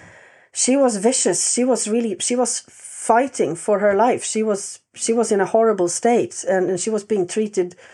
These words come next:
so disrespectfully. She had all the right to fight. Uh, and she was biting and kicking me as well. And I knew that that was gonna happen. But after a year and a half of that, every day I went to the riding school with my little bucket of brushes because I believed I had to,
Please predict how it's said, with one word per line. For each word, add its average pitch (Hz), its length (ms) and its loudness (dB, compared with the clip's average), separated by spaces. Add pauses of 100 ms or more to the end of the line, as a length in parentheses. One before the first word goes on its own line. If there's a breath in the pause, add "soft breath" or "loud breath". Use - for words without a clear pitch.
(200 loud breath)
so 254 380 2
disrespectfully. 214 840 -2
She 214 140 0
had 214 240 2
all 220 280 2
the 190 80 0
right 175 320 2
to - 220 -10
fight. - 500 -2 (1160 soft breath)
Uh, 202 260 4
and 196 100 0
she - 120 0
was 226 120 2
biting 220 380 2
and 190 100 2
kicking 208 320 -2
me 196 140 4
as 180 140 0
well. 208 200 4
And 175 120 2
I 185 100 4
knew 208 300 2
that 175 240 2
that 180 180 4
was 175 140 -4
gonna 170 180 -2
happen. 185 420 -4
But 202 160 2
after 202 280 0
a 220 80 2
year 285 360 2
and 247 120 4
a 226 100 0
half - 500 -2
of 160 120 -6
that, - 320 -2 (680 soft breath)
every 262 400 4
day 214 240 4
I 214 60 4
went 208 240 0
to 202 80 -4
the 190 100 -2
riding 202 320 2
school 175 260 0
with 190 160 0
my 190 180 0
little 190 200 0
bucket 180 380 -2
of 175 160 -4
brushes 175 400 0
because 185 320 -2
I 185 60 4
believed 180 360 0
I 170 60 2
had 170 220 0
to, 175 160 -6